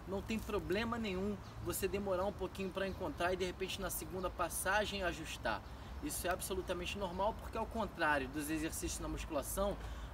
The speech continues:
a gente não consegue aqui aumentar uma placa ou diminuir uma placa e nem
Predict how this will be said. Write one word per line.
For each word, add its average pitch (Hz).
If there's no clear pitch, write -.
a 139
gente 151
não 185
consegue 185
aqui 175
aumentar 185
uma 190
placa 170
ou 170
diminuir 175
uma 175
placa 165
e 196
nem 240